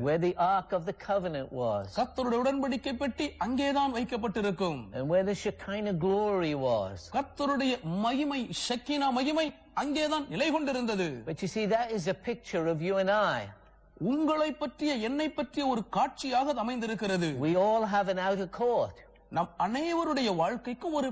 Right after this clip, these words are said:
Speaker 2: வெளி பிரகாரம் உண்டு.
Speaker 1: That's our physical body.
Speaker 2: அதுதான் நம்முடைய சரீர உடல் அமைப்பு.
Speaker 1: We have a holy place.
Speaker 2: நமக்குள் ஒரு பரிசுத்த ஸ்தலம் உண்டு.
Speaker 1: That is our soul.
Speaker 2: அதுதான் நம்முடைய ஆத்தும இடம்.
Speaker 1: Or our mind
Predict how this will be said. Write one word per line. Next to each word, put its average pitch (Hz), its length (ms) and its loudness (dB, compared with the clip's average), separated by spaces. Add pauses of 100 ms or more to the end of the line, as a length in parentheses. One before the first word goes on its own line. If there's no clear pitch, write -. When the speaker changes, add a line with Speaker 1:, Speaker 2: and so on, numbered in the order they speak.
(100)
Speaker 2:
வெளி 262 280 -2
பிரகாரம் 220 480 0
உண்டு. 180 420 0
Speaker 1:
That's 143 220 0
our 190 200 4
physical 208 420 -2
body. 185 400 -2
Speaker 2:
அதுதான் 269 680 0
நம்முடைய 254 560 -2 (100)
சரீர 294 720 0
உடல் 233 260 0
அமைப்பு. 214 540 -2 (140)
Speaker 1:
We 180 100 0
have 175 260 2
a 180 180 2
holy 247 320 0 (120)
place. 113 360 0 (120)
Speaker 2:
நமக்குள் 311 580 0
ஒரு 277 200 0
பரிசுத்த 285 600 -2
ஸ்தலம் 226 340 0
உண்டு. 190 440 0
Speaker 1:
That 165 200 4
is 196 180 0
our 190 160 4 (220)
soul. 190 580 2
Speaker 2:
அதுதான் 320 340 0
நம்முடைய 269 400 -4 (100)
ஆத்தும 294 540 0
இடம். 185 420 -2
Speaker 1:
Or 147 160 2 (120)
our 156 80 0
mind 180 580 0